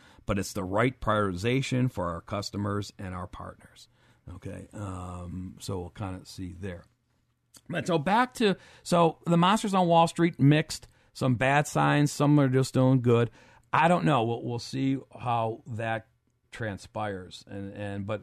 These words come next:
I think for the most part, still of the corporations that have reported, it's still mo-, you know, the, the consent, you know, they're beating estimates. All right. Um, but Carrie, a few more minutes. Um, and I started this last week and,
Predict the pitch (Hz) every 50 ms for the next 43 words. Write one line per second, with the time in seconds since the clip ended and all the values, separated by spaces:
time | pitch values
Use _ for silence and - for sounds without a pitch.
0 | - - 127 127 - 185 202 - - 156 139 131 127 143 165 185 - - 156 151
1 | 151 - - - 127 127 127 127 123 113 104 95 98 - - 123 131 123 - 117
2 | 113 117 120 - 117 113 117 113 - - - - - - - - 104 101 98 95
3 | 90 90 90 - - - 131 135 139 139 139 131 107 92 - - - - 120 120
4 | 120 120 110 104 98 104 104 110 113 - - 120 110 101 92 90 90 95 - 107
5 | 98 - 107 98 92 - 123 117 117 113 - 113 107 95 95 95 92 90 87 -
6 | 113 117 120 120 120 120 123 - _ _ _ _ _ - 95 87 - - - 62
7 | - - - - - _ _ _ - - _ _ _ _ _ - - 90 92 -
8 | - - 101 95 92 92 104 110 147 - - - - - - - - - 202 180
9 | 165 160 - - 277 302 294 285 226 156 110 98 95 95 87 85 87 - - -
10 | - - _ _ _ _ _ _ _ _ _ _ - 110 110 107 104 101 98 98
11 | 98 - 131 135 131 127 127 127 - _ _ _ _ _ _ _ _ _ _ _
12 | _ _ _ _ _ _ - 160 170 151 - 208 202 226 220 202 196 180 - 135
13 | 123 120 123 - - 110 101 98 - 120 113